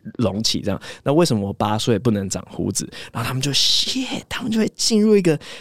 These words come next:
哇，无限思考。哦，怎么办？他讲的好像有一点点道理，哇，怎么办？后来在游览车上面的时候，因为这个正片有剪一点点画面进去，可是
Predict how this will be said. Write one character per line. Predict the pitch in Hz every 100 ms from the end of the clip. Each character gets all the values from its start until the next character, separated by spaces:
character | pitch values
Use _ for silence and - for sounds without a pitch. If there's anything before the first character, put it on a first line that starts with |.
| - - _ -
哇， | - -
无 | 180 208
限 | - 240
思 | 180 - - 208
考。 | - 131 113 - -
哦， | 190 196 -
怎 | - 160
么 | 180
办？ | 233 247 143 - _ - - -
他 | - 381
讲 | - 302
的 | 190
好 | -
像 | - 247
有 | 165
一 | 320 -
点 | 254 381
点 | 339 208 202
道 | - 220
理， | 190 165 -
哇， | 185 143
怎 | 139
么 | 151
办？ | 170 - - -
后 | - 208
来 | 165
在 | 135
游 | 160 117
览 | 131 113
车 | -
上 | 120 127
面 | 113
的 | -
时 | 107
候， | 107
因 | 202
为 | 226
这 | 226
个 |
正 | 160 190 147
片 | 160
有 | 113 107
剪 | 107
一 | -
点 | 143 110
点 | 101
画 | 95 107
面 | 107 101
进 | 101
去， | 95 107
可 | 117
是 | 165